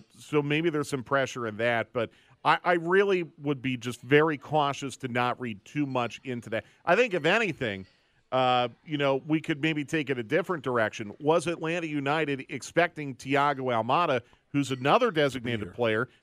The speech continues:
Speaker 1: to still be on the roster right
Speaker 2: Right.
Speaker 1: now when they were
Speaker 2: Mm-hmm.
Speaker 1: charting things out i-, in January? I don't know the answer to that. Well, he is still on the roster. Uh, so maybe, maybe we could look at it more in terms of that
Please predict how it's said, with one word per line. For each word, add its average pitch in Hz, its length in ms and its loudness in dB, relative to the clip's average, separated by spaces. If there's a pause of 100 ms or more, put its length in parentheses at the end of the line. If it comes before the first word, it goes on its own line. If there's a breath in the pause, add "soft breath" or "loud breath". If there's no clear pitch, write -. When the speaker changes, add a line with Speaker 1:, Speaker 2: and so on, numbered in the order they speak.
Speaker 1:
to 147 100 -2
still 196 240 2
be 156 140 -2
on 139 160 2
the 123 60 0
roster 170 460 2
right 95 240 -2
Speaker 2:
Right. 87 140 -8
Speaker 1:
now 73 180 -14 (380 soft breath)
when 143 160 4
they 156 80 4
were 151 120 0
Speaker 2:
Mm-hmm. 117 100 -8
Speaker 1:
charting 156 280 2
things 135 300 -6
out 123 340 2
i-, 117 240 -2
in 117 140 -6
January? 127 520 -2
I 131 120 2
don't 170 160 -2
know 156 140 0
the 143 220 -4
answer 160 240 -6
to 101 100 -8
that. 80 280 -10
Well, 131 140 0
he 156 180 0
is 214 160 2
still 135 260 -2
on 101 180 -2
the 92 60 -10
roster. 82 520 -10 (440 soft breath)
Uh, 117 360 2
so 127 560 -2 (320)
maybe, 180 760 -4 (260)
maybe 190 260 0
we 180 160 0
could 156 280 -6
look 170 220 0
at 156 100 0
it 151 80 -2
more 151 220 -2
in 135 80 -6
terms 139 360 -4
of 117 300 -4 (920 soft breath)
that 165 460 2